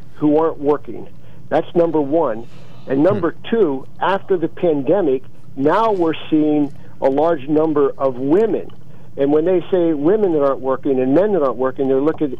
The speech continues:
Speaker 1: uh, at age, uh, twenty-five to fifty-four, and there's reasons why they pick that gap. And the, the guy that wrote the book, from listening to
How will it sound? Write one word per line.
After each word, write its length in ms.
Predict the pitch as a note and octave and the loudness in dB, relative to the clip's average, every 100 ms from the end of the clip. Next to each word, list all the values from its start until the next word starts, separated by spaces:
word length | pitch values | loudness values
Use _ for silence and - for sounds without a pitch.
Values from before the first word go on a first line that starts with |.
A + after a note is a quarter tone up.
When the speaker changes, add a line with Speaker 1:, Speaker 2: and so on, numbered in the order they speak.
| - | -2
Speaker 1:
uh, 180 | C3 A#2+ | -2 -2
at 140 | C#3+ C3+ | -2 0
age, 400 | D#3 D3+ C3+ - - - - - | 2 0 -4 -10 -10 -10 -10 -6
uh, 220 | C#3 C#3 C3 - - | 0 0 0 -6 -10
twenty-five 920 | - F#3 G3+ G#3 - F3 F3 F3 F3 | -2 2 2 0 0 0 2 2 0
to 100 | C3 - | -6 -2
fifty-four, 720 | E3 D#3+ D3 - - C3+ B2+ | -2 0 -4 -4 0 2 2
and 120 | C3+ C3 | 2 0
there's 160 | A2+ | 0
reasons 380 | C#3+ D#3 D3+ C#3+ | 2 2 2 0
why 180 | C3 B2+ | 0 2
they 140 | C3 | 0
pick 280 | - D3 - | -2 -6 -2
that 260 | B2+ A2+ - | -2 -2 -4
gap. 320 | A#2 A2 A2 - - - - - - - - | -4 -4 -6 -10 -10 -10 -10 -10 -10 -10 -2
And 240 | D#3 D3+ D3 - - - - - - - | 0 0 -2 -6 -10 -10 -10 -10 -10 -6
the, 180 | D3+ - | -6 0
the 200 | D3+ E3+ D3+ | 0 0 0
guy 280 | F3 G#3+ C4 | 0 2 2
that 140 | A#3 | 0
wrote 260 | E3+ G#3 G3+ | 2 0 0
the 80 | D#3 | -4
book, 300 | B2 D3+ - - - | 0 0 0 -8 -4
from 180 | D3+ D3+ | -2 0
listening 380 | G#3+ G#3 G3+ | 0 2 0
to 60 | F3 | 2